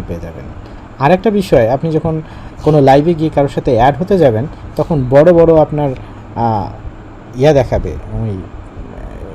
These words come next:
ডায়মন্ড দেখাবে, লক ডায়মন্ড। হ্যাঁ, যদি এমনটা দেখায়, সেক্ষেত্রেও আপনি বুঝে যাবেন যে আপনাকে Facebook কাউন্টের মধ্যে রেখেছে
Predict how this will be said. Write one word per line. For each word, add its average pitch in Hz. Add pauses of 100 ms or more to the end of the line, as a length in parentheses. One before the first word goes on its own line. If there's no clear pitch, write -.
(120)
ডায়মন্ড 160
দেখাবে, 123
লক 143
ডায়মন্ড। 95 (380)
হ্যাঁ, - (560)
যদি 143
এমনটা 180
দেখায়, 151 (300)
সেক্ষেত্রেও 202
আপনি 180
বুঝে 151
যাবেন 120 (280)
যে 135
আপনাকে 143
Facebook 127 (280)
কাউন্টের 143
মধ্যে 117
রেখেছে 143